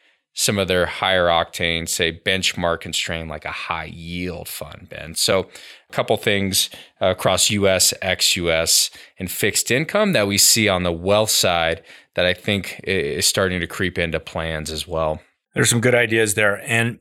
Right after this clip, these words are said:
Speaker 2: three things that I, that I took from that. One is reviewing a plan menu, uh, I think is always a good idea. And as an advisor, it's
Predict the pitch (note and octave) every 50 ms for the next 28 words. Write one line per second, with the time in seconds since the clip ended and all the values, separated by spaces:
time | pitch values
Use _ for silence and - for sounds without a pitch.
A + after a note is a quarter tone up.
0 | _ _ - - - - D3+ D#3 F3 F3+ D#3 - - D#3 D3 C#3+ C#3 A#2+ G#2+ B2
1 | A#2+ A#2+ B2 B2 - B2+ A#2 A#2+ A2+ A#2 A#2 A#2 - - B2 A2 - - A2 G#2+
2 | G#2 G#2 G#2 G2+ G2 - _ _ _ - C3+ C3 D3 D#3+ D#3+ D3 C3 B2 A#2+ A#2
3 | A2+ G2+ - - - - - - - - _ _ - C#3 C3+ C3 B2+ B2+ A#2+ A#2+
4 | A#2 A2 - - - - - - _ _ _ _ _ _ _ _ _ _ _ _
5 | _ _ B2 A#2+ A#2+ B2 B2 A#2 A2+ C3+ E3 F#3+ G#3+ G#3 E3+ C#3+ B2 A#2 A2+ A2
6 | A2 A2+ A#2 G#2+ - - _ _ _ _ _ _ - B2 B2 - - - C3 B2+
7 | B2 A#2+ A#2+ A2+ A2 A2 G#2+ G#2+ G#2+ G#2+ G#2 G2+ G2+ G2 G2 F#2+ F#2+ G#2 - _
8 | _ - G#2+ - G2 - G2+ G#2 B2 A#2 A2 G#2+ A2 A2 F2+ A2 A2+ A2 G#2+ G#2+
9 | G2+ G#2 - - A2 G#2 F#2+ F2+ G#2 G2+ F#2+ F#2 F#2 F#2 F2 E2 F2+ F2+ F2+ E2+
10 | E2 D#2+ - - - _ _ - G#2 G2+ G2+ G2 G2+ F#2+ E2+ G2 G2 G2 G2+ G2
11 | G2 F#2+ F2+ F#2+ A2 A2+ A#2 A#2+ A#2+ A2 G#2+ G#2+ G#2+ G#2 G#2 G2+ G#2+ G#2+ F#2+ -
12 | - - - - - - - - - -